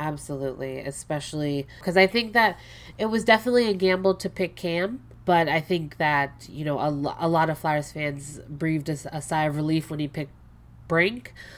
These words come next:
But I think, you know, the lower, the, where the Flyers have really been, uh, drafting well is in the lower rounds as well.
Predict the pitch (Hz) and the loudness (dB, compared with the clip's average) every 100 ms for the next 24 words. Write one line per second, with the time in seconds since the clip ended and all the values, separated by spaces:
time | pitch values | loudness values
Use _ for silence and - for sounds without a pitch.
0 | - 175 180 175 190 165 185 170 151 165 | -6 4 4 6 4 4 2 2 2 4
1 | 175 170 175 180 165 - 175 202 196 190 | 6 8 8 6 2 2 6 8 8 4
2 | 180 175 175 175 170 151 - - - - | 0 2 2 0 -2 -4 -6 -18 -20 -10
3 | 170 220 220 208 185 165 147 - - 151 | 2 4 4 4 4 2 -6 -10 -6 -2
4 | 147 139 170 160 175 156 165 160 151 156 | -2 2 2 2 -2 0 0 0 -2 -4
5 | 156 151 147 156 180 196 214 247 254 233 | -2 2 2 2 2 2 0 0 -2 -4
6 | 175 156 170 220 285 | -4 0 2 2 -2